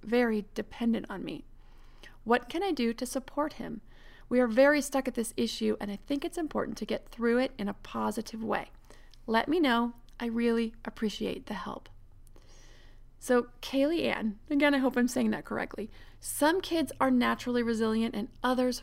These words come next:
really struggle, but there are a lot of ways to teach resilience. And actually, this is a class I have been wanting to create for a while because it's a very important life skill.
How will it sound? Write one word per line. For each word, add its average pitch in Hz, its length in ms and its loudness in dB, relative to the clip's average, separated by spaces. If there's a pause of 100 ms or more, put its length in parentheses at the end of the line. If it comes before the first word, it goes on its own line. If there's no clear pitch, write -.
(140)
really 208 260 2
struggle, - 580 -6
but 226 200 -4
there 240 160 -2
are 254 40 0
a 254 60 -2
lot 240 280 4
of 262 80 2
ways 240 240 2
to 240 120 -2
teach - 420 -6 (320)
resilience. 220 760 0 (320)
And 247 180 0
actually, 277 320 4
this 285 180 0
is 311 120 -2
a 269 40 2
class 226 540 -2
I 247 120 2
have 226 280 0
been 202 220 -4
wanting 226 300 4
to 226 100 -8
create 214 420 0
for - 80 -8
a 208 60 -4
while 220 380 -2
because 226 320 -6
it's 330 160 -6
a 240 40 -6
very 240 360 0
important - 460 -2
life 208 200 0
skill. - 500 -4